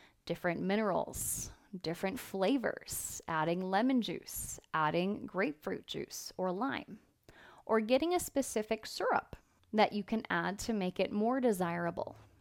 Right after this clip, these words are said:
There are infinite combinations to play with when you're creating your <laughs> own water beverage. That sounds like such a silly thing to say.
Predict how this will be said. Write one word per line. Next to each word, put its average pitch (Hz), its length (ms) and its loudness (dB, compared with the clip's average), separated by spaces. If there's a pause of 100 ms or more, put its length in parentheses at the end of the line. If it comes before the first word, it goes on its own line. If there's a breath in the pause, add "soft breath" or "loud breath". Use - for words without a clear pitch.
(100)
There 175 140 2
are - 180 -2
infinite 294 480 2
combinations 196 920 0
to 190 100 -8
play 175 320 -2
with 190 260 -2
when 185 180 -2
you're 175 140 0
creating 175 680 -2
your 175 300 0 (100)
<laughs> - 80 0
own 190 360 0
water 180 600 2
beverage. 175 540 0
That - 140 -4
sounds 175 260 -2
like 170 180 -2
such - 440 -2
a 277 40 4
silly 180 360 -2
thing 165 260 -6
to 175 100 -4
say. 175 440 -6